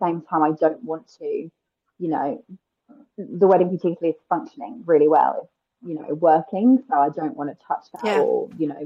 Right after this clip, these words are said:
Speaker 1: break that. Um, so the answer is to kind of develop a brand, um, that's more all-encompassing outside of that, um, which is exciting. So we are, you know, we will be able to work in the U K,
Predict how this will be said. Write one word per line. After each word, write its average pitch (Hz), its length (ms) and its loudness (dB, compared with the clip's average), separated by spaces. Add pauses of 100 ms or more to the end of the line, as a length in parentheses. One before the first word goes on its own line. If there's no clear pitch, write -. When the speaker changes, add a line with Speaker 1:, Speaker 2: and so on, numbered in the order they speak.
Speaker 1:
break 170 300 -2
that. 208 260 0 (440)
Um, 170 540 2 (200)
so 165 220 4
the 165 120 2
answer 165 380 -2
is 143 100 -2
to 180 100 -20
kind 160 220 -12
of 165 80 -12
develop 156 340 -6
a 160 60 -10
brand, 151 520 -4 (140)
um, 139 520 -4 (240)
that's - 200 -6
more 165 140 2
all-encompassing 151 960 -6
outside 139 420 -4
of - 120 -20
that, - 800 -10
um, 151 520 2 (240)
which 214 240 0
is 214 80 -2
exciting. 214 720 0
So 180 140 6
we 185 200 6
are, 180 340 6
you 185 140 0
know, 151 300 -2 (240)
we 190 180 4
will 185 160 6
be 190 260 0
able 170 320 2
to 170 240 -2
work 160 300 0
in 175 80 -8
the 160 80 -6
U - 180 -10
K, 220 480 2